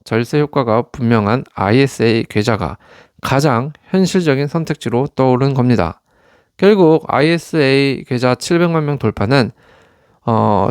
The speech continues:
투자 열풍의 신호가 아니라 불확실한 경제 환경 속에서 개인이 선택한 합리적인 방어 전략의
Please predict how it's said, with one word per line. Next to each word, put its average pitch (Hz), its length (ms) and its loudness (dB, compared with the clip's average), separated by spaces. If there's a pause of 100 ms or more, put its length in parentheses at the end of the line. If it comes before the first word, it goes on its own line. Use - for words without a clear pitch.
투자 220 340 4
열풍의 156 340 2
신호가 180 380 -4
아니라 101 520 -2 (120)
불확실한 135 720 -2 (540)
경제 131 280 2
환경 151 280 2
속에서 120 560 -2
개인이 120 440 2
선택한 131 640 -2 (340)
합리적인 165 920 2
방어 120 280 0
전략의 113 680 0